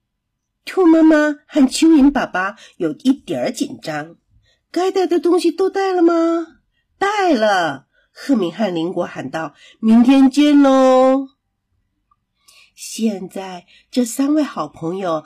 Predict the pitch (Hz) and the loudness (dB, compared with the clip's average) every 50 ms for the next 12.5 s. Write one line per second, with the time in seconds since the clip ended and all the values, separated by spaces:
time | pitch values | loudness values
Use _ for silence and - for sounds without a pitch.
0 | - - - _ - 208 208 214 - 247 240 233 240 240 - 285 254 - 269 254 | -14 -20 -16 _ -10 -8 -8 -6 -4 -2 -2 0 -2 -2 -2 -4 -2 0 0 0
1 | 233 220 220 220 - - 330 339 349 359 339 - - - 320 185 151 143 147 147 | 0 -2 -6 -6 -4 -2 0 0 0 -2 -4 -6 -4 -4 -4 -4 -4 -6 -6 -8
2 | 135 143 139 - - - - 185 196 202 - - _ _ _ _ _ _ _ _ | -8 -10 -14 -16 -14 -10 -8 -8 -8 -10 -14 -20 _ _ _ _ _ _ _ _
3 | _ _ _ _ _ _ _ _ _ _ _ - 330 359 349 359 339 339 311 185 | _ _ _ _ _ _ _ _ _ _ _ -6 -2 0 2 4 4 4 4 2
4 | 143 - 190 180 175 170 175 175 196 202 - _ - 269 285 294 294 - 175 - | -2 -6 -6 -4 -4 -2 -4 -4 -6 -12 -12 _ 0 0 0 0 0 -4 -6 -4
5 | - 262 262 247 214 202 190 185 - - 262 233 220 - 156 156 _ - 359 370 | -2 -2 0 0 0 -2 -4 -6 -8 -8 -8 -8 -8 -10 -14 -16 _ -4 -2 -2
6 | 311 - - 165 147 - - 233 269 302 330 294 254 - - - 143 143 151 156 | -2 -2 -6 -10 -12 -10 -6 -2 -2 0 0 -2 -4 -4 -8 -6 -6 -6 -6 -4
7 | 175 165 151 123 - _ _ _ _ _ _ _ _ _ _ _ _ _ _ _ | -4 -6 -6 -8 -12 _ _ _ _ _ _ _ _ _ _ _ _ _ _ _
8 | _ _ _ _ _ _ _ _ _ _ _ _ _ _ _ 180 170 139 - - | _ _ _ _ _ _ _ _ _ _ _ _ _ _ _ -6 -6 -6 -6 -6
9 | - 226 208 220 226 - 277 247 233 226 226 226 - _ _ _ _ _ _ - | -4 -2 -2 -2 -2 -2 -2 0 0 -2 -4 -8 -14 _ _ _ _ _ _ -4
10 | 349 349 339 - - - - 214 214 214 220 226 226 214 208 208 214 _ _ _ | -2 -2 0 -2 -4 -4 -6 -6 -4 -4 -2 -2 -2 -2 -4 -8 -12 _ _ _
11 | _ _ 202 202 190 214 247 285 269 269 269 - 302 311 320 277 240 233 269 285 | _ _ -4 -2 0 2 4 4 4 2 2 0 2 2 2 2 2 2 0 -2
12 | - 254 233 233 247 254 262 285 302 | -2 -2 0 0 2 2 2 4 2